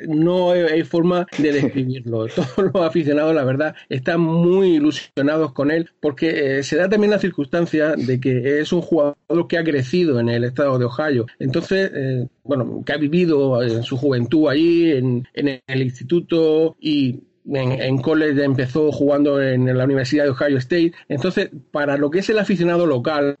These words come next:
de Cincinnati, el, el, el que sea no solamente el mejor jugador de esta promoción, sino que además, pues, pues sea uno de los suyos, ¿no? Un chico que ha crecido allí, que, que, que conoce la zona, que, eh, la casa de los padres está un par de horas en coche de, del estadio de los Bengals.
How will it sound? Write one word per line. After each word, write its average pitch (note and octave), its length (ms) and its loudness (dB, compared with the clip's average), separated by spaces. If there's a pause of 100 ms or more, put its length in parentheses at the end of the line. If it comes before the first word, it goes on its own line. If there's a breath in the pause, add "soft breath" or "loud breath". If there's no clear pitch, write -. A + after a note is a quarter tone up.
(100)
de B2+ 200 -2
Cincinnati, C#3 720 -2
el, C3 220 -2
el, A#2 340 -6
el B2+ 180 -12
que B2 100 -8
sea F3+ 240 -2
no F#3 140 2
solamente E3 720 0
el C3 100 0
mejor C#3 320 -2
jugador D3 800 0
de C#3 80 2
esta C#3 220 -2
promoción, B2+ 480 0
sino C3+ 220 0
que C3 100 -2
además, C#3+ 380 0 (100)
pues, F#2 140 -10
pues G#2+ 140 -10
sea F#3 140 0
uno F#3+ 140 2
de D#3+ 60 2
los C3 160 -2
suyos, G3 340 2
¿no? F3+ 160 2
Un E3 140 2
chico E3+ 220 0
que D#3+ 80 0
ha D3 40 0
crecido D3+ 340 0
allí, E3+ 200 0
que, D#3+ 120 0
que, C#3 320 0
que D3 140 0
conoce C#3 280 0
la B2 140 0
zona, E3+ 340 0
que, C#3 240 0 (100)
eh, G#2 380 -4
la C3 240 -2
casa D3+ 240 -4
de D#3 120 2
los D3 140 0
padres E3 340 0
está D#3 280 -2 (220)
un C#3 80 -10
par D3 180 -2
de C#3+ 120 2
horas D3 260 0
en C3 160 0
coche D#3+ 380 -2
de, B2+ 260 0
del C3 140 0
estadio C#3 360 0
de C3 80 2
los B2+ 140 0
Bengals. D#3 340 0